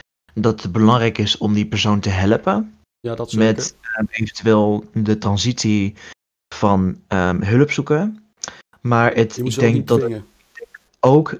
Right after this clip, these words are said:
Speaker 1: niet dat het handig is om echt tegen de persoon aan te plakken met,
Speaker 2: Nee.
Speaker 1: ehm,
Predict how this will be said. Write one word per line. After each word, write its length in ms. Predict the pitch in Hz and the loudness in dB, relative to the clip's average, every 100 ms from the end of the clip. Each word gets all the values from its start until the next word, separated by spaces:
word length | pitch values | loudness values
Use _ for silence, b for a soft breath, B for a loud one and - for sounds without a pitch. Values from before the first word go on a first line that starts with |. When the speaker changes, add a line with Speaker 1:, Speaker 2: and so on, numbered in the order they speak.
| - | -4
Speaker 1:
niet 640 | 113 110 120 175 - - | 0 2 2 0 -4 -8
dat 240 | - 123 123 | -2 0 0
het 100 | 120 | -2
handig 340 | 120 117 113 | -2 -2 0
is 320 | 113 113 - - | -2 -2 -4 -4
om 180 | 117 | -4
echt 320 | 110 117 - - | 0 -2 -2 0
tegen 200 | 113 110 | 0 0
de 60 | |
persoon 380 | 107 113 101 - _ | -2 0 0 -2 _
aan 200 | 107 101 | 2 4
te 100 | 98 | 0
plakken 340 | - 87 98 | -6 -6 -2
met, 240 | 98 95 - B | -2 -2 -8 B
Speaker 2:
Nee. 260 | - 104 101 - | -14 -14 -14 -4
Speaker 1:
ehm, 420 | 107 98 95 | 0 2 2